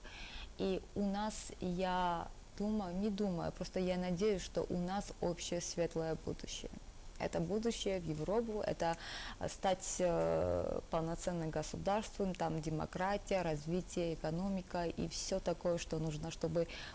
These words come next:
быть, эм, хорошим там супергосударством в регионе, в цивилизованном мире.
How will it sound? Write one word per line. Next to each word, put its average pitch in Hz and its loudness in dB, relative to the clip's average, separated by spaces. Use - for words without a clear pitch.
быть, 180 2
эм, 165 4
хорошим 180 2
там 156 0
супергосударством 170 2
в 151 0
регионе, 156 0
в - -10
цивилизованном 170 2
мире. - -2